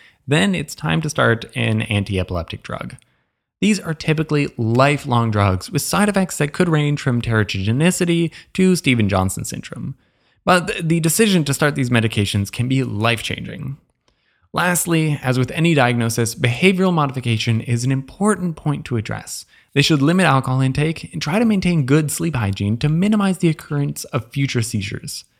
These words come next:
as well as having the risks of seizures during dangerous activities like driving discussed with them. In a spoonful, your job doesn't end when the seizure stops. First-time adult seizures will need head imaging,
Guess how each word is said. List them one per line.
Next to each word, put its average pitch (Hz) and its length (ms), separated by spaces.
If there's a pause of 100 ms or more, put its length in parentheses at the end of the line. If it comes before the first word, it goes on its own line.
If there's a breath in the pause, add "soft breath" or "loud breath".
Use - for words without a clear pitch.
(180 soft breath)
as 139 160
well 151 120
as 240 100
having 185 380
the 127 120
risks 185 460
of 123 140
seizures 107 420
during 107 300
dangerous 107 360
activities 104 480
like 98 200
driving 143 460
discussed 107 440
with 104 100
them. - 280 (640)
In 208 100
a 220 60
spoonful, 156 560
your 165 280
job 139 600
doesn't 120 340
end 113 340
when 101 180
the 95 60
seizure 98 340
stops. - 560 (320 soft breath)
First-time 175 480
adult 131 400
seizures 110 460
will 107 160
need 101 180
head 170 240
imaging, 156 560